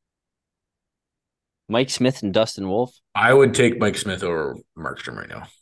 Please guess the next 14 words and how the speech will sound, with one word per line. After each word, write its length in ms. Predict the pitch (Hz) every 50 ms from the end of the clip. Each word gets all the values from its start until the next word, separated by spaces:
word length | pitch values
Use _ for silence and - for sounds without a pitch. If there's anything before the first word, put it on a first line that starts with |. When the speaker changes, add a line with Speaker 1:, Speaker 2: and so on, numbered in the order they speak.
| _
Speaker 1:
Oh, 200 | - 143 113 90
totally. 540 | 90 - 110 107 101 95 90 87 82 80 - _ _ -
Speaker 2:
Dude, 380 | 156 156 139 104 78 - - - _ _ _ _ _ _ _ _ _ _ _ _ _ -
Smith 500 | - - - 107 95 110 113 107 - -
and 220 | 110 104 98 92
Wolf. 380 | 92 90 78 - - - - - _ _ _ _ _ _ _ _ _ -
There 100 | 85 90
you 140 | 95 95
Speaker 1:
Yeah, 180 | 214 247 214 180
Speaker 2:
go. 120 | - - _ -
Speaker 1:
make 220 | 110 127 156 180
it 60 | 190 180
Speaker 2:
And, 180 | 185 208 196 202
Speaker 1:
happen. 320 | 110 113 98 82 -